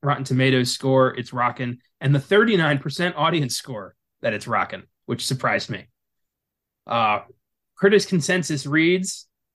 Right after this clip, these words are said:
"Though Lillard is uncannily spot on as Shaggy, Scooby-Doo is a tired live-action update filled with lame jokes." And Rotten Tomatoes, go fuck yourselves, 'cause that,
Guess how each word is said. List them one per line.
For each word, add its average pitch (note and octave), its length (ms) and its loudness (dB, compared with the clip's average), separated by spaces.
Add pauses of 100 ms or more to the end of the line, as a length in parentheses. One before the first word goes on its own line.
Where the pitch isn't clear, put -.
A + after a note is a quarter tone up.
(400)
"Though F3+ 340 4
Lillard E3+ 600 0
is D3 240 -6
uncannily D#3+ 720 -2
spot A2 380 -4
on G2 200 -6
as F#2 100 -14
Shaggy, G2+ 560 -8 (640)
Scooby-Doo F#3 600 4
is D3 120 2
a C#3 100 2
tired C3+ 720 -2
live-action C#3 760 0
update G#2 480 -10
filled C3 320 -4
with C3 160 -4
lame C3+ 380 2
jokes." - 560 0 (880)
And A#2+ 140 -2
Rotten E3+ 200 2
Tomatoes, G3 800 2 (160)
go F3 140 4
fuck E3+ 240 0
yourselves, - 640 -10 (100)
'cause C3+ 160 -4
that, D3 300 0